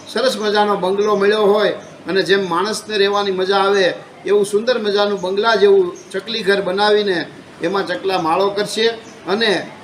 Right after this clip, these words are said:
જે આ લુપ્ત થતી ચકલીઓ છે એને બચાવવા માટેનું અભિયાન આ ગાયત્રી પરિવાર દ્વારા કરવામાં આવી રહ્યું છે, રક્ષાશક્તિ સ્કૂલ દ્વારા કરવામાં આવી રહ્યું છે. આ રક્ષાશક્તિ સ્કૂલની તમામ દીકરીઓ આજે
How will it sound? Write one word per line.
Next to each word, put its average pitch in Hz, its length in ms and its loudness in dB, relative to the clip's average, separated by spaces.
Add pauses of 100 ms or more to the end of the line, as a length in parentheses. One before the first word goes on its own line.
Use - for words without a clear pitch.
(120)
જે 185 120 4
આ 180 180 2
લુપ્ત 214 280 -2
થતી 208 440 0
ચકલીઓ 214 560 0
છે 175 280 2 (340)
એને 190 160 0
બચાવવા 233 400 2
માટેનું 208 480 0
અભિયાન 196 360 2 (280)
આ 151 80 0
ગાયત્રી 220 420 0
પરિવાર 196 420 0
દ્વારા 175 560 -2 (180)
કરવામાં 170 400 2
આવી 170 160 2
રહ્યું 185 180 2
છે, 220 120 -2
રક્ષાશક્તિ 208 760 -2
સ્કૂલ 247 260 -8
દ્વારા 185 320 4
કરવામાં 160 480 -4
આવી 143 120 -4
રહ્યું 131 180 -10
છે. - 480 -20
આ 165 140 2
રક્ષાશક્તિ 233 640 -4
સ્કૂલની 214 440 -8
તમામ 220 440 0
દીકરીઓ 208 520 2 (320)
આજે 180 280 2